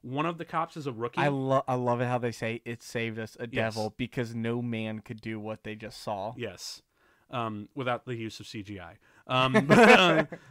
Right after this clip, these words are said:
Speaker 1: uh, they, they, uh, but I, I really wish that they had done
Speaker 2: They're
Speaker 1: what they
Speaker 2: like, "Nah, let us, let us stay, bitch."
Speaker 1: I wish they had,
Speaker 2: <laughs>
Speaker 1: I, I wish they
Speaker 2: I'd
Speaker 1: did.
Speaker 2: go out there.
Speaker 1: Shh, I, I, I, I, I wish that they did what they did in, uh, The Dark Knight Returns, where one of them's
Speaker 2: Hey,
Speaker 1: a
Speaker 2: look,
Speaker 1: rookie.
Speaker 2: she's pointing up, like, above.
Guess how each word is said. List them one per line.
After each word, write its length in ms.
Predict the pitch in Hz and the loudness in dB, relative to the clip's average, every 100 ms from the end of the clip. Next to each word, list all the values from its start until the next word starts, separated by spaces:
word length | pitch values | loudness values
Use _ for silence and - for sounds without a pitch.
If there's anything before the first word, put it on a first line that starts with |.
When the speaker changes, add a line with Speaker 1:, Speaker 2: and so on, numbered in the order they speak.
| - | -4
Speaker 1:
uh, 200 | 143 139 | 0 2
they, 200 | 151 156 | 2 2
they, 280 | 156 160 156 160 | 0 -4 -4 -4
uh, 340 | 139 127 127 - | -2 -2 -6 -10
but 180 | 180 170 160 - - | -8 -10 -10 -20 -12
I, 100 | 151 | -4
I 100 | 160 | 0
really 260 | 175 202 214 | 0 2 0
wish 200 | 175 - | 0 -6
that 100 | 151 | -8
they 100 | 151 | -8
had 200 | 139 139 | -6 -4
done 260 | 127 131 131 | -4 -4 2
Speaker 2:
They're 100 | 226 | 4
Speaker 1:
what 40 | 269 | 8
they 40 | |
Speaker 2:
like, 180 | 294 269 | 6 6
"Nah, 240 | 277 311 302 | 8 8 10
let 220 | 320 359 | 10 10
us, 200 | 349 - - - 277 - | 8 4 -2 -2 -20 -14
let 180 | 277 277 | -2 -2
us 80 | 269 | -2
stay, 300 | - 269 262 | 0 2 2
bitch." 360 | - 285 - - _ - | 0 -6 -6 -16 _ -8
Speaker 1:
I 40 | 196 | 0
wish 200 | 294 - | 0 2
they 100 | 285 | 2
had, 160 | 240 165 | 2 0
Speaker 2:
<laughs> 140 | 214 208 | 0 2
Speaker 1:
I, 60 | 208 | 4
I 80 | 208 | 4
wish 180 | 240 233 | 2 -2
they 100 | 226 | 0
Speaker 2:
I'd 120 | 247 | 2
Speaker 1:
did. 80 | 254 | 4
Speaker 2:
go 100 | 220 233 | 4 6
out 160 | 226 240 | 6 6
there. 200 | 262 247 | 4 0
Speaker 1:
Shh, 80 | 233 - - 254 | 0 -8 -10 -6
I, 140 | 202 208 | -4 -4
I, 20 | 185 | -4
I, 300 | 180 185 180 | -4 -2 -2
I, 380 | 190 190 170 170 | -6 -6 -6 -6
I 180 | 165 165 | -6 -6
wish 300 | 165 202 - | -6 -8 -6
that 120 | 196 180 | -8 -6
they 120 | 147 | -6
did 240 | 131 139 | -6 -6
what 160 | 139 131 | -8 -8
they 100 | 131 | -8
did 240 | 123 123 | -8 -8
in, 160 | 120 113 | -8 -8
uh, 160 | 110 107 | -8 -10
The 80 | 113 | -8
Dark 220 | 113 120 | -6 -6
Knight 160 | 120 113 | -10 -12
Returns, 440 | - 113 120 - | -12 -10 -10 -8
where 120 | 120 | -10
one 180 | 101 113 | -8 -8
of 60 | 117 | -8
them's 160 | 120 | -6
Speaker 2:
Hey, 60 | 151 | -2
Speaker 1:
a 20 | |
Speaker 2:
look, 80 | 160 | 0
Speaker 1:
rookie. 120 | 156 | 0
Speaker 2:
she's 180 | 135 135 | -2 -6
pointing 360 | - 147 139 131 | -2 0 0 2
up, 280 | 127 117 - | 4 4 2
like, 220 | 117 - | 0 0
above. 540 | 123 123 120 107 104 | 0 6 6 6 0